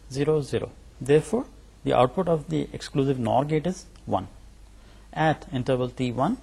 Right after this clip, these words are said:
the outputs of the two exclusive or gates is one zero. Therefore, the output of the exclusive nor gate is zero. The output P can similarly be traced for intervals T two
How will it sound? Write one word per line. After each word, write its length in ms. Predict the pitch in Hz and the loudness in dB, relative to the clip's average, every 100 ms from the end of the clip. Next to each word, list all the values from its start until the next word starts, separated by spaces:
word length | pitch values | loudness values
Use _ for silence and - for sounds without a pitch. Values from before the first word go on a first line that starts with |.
| - - - | -12 -20 -6
the 220 | 151 151 | 0 0
outputs 600 | - 135 165 - 170 - | 2 0 2 0 0 -2
of 200 | 160 - | -8 -6
the 100 | - - - | -6 -6 -4
two 260 | 220 147 - | -2 -2 -6
exclusive 480 | - - 147 165 | -10 -4 -4 -2
or 200 | 160 143 | 2 2
gates 420 | 156 156 160 - - - - | 2 -2 -6 -8 -20 -12 -2
is 240 | 143 - - | -2 -4 -10
one 320 | 117 123 135 147 - | -2 -2 -2 -6 -8
zero. 300 | 120 120 98 - - - | -2 0 -2 -8 -20 -4
Therefore, 460 | 131 143 - 208 - - - - - - | 0 0 -2 -6 -6 -18 -20 -20 -20 -2
the 80 | 135 131 | 6 6
output 260 | 131 180 - - | 6 -2 -4 -2
of 220 | 143 131 | 0 0
the 100 | 151 143 | 0 -2
exclusive 460 | - - 151 165 151 135 | -4 -2 -2 0 0 2
nor 140 | 156 | 2
gate 200 | 156 147 190 | 2 0 -4
is 120 | - - - - 127 | -8 -20 -20 -16 -8
zero. 300 | 110 110 - - - - - - - - - - - 139 156 | -2 -2 -2 -12 -20 -20 -20 -20 -20 -20 -20 -20 -16 -2 0
The 80 | 160 | 0
output 360 | 147 170 - 185 - - | 0 0 -2 -6 -6 -2
P 280 | 220 240 - - | 0 0 -4 -6
can 200 | 170 165 | -4 -2
similarly 560 | 185 180 190 185 190 | -2 0 0 -2 -2
be 120 | 170 170 | -2 -4
traced 360 | - 165 156 - | -4 -4 -4 0
for 180 | 156 165 - 143 | 0 0 0 0
intervals 520 | 143 139 147 165 - - | 2 2 0 -4 -10 -4
T 180 | 151 147 | -4 -2
two 160 | 185 | -4